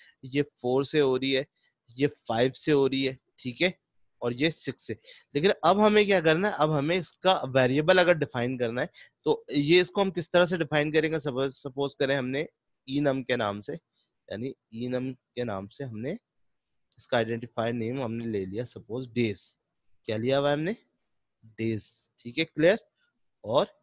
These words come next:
ये यहाँ से start open करें, लेकिन जब इसका variable बनाएंगे, तो हम variable किस तरह से बनाएंगे? हम इसी तरह से बनाएंगे जिस तरह हम structure वगैरह में बनाते हैं।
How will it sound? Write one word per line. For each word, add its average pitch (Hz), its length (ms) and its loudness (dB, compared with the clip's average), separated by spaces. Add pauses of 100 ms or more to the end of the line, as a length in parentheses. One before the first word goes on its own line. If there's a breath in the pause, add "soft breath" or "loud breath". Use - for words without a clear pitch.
(160)
ये 135 60 2
यहाँ 127 200 2
से 139 160 -4
start 127 400 0
open 120 320 -6
करें, 104 240 -4
लेकिन - 300 -6
जब 185 120 2
इसका 196 200 2
variable 160 540 4
बनाएंगे, 143 440 2
तो 175 120 -6
हम 156 100 -4
variable 139 400 2
किस 165 200 -6
तरह 156 120 2
से 156 120 -4
बनाएंगे? 135 460 -2
हम 127 240 -8
इसी 113 200 -18
तरह 143 200 0
से 143 80 -8
बनाएंगे 143 360 -2
जिस 127 160 -10
तरह 123 160 -6
हम 123 100 -8
structure - 460 -10
वगैरह 127 280 -2
में 123 100 -2
बनाते 120 340 -6
हैं। - 60 -12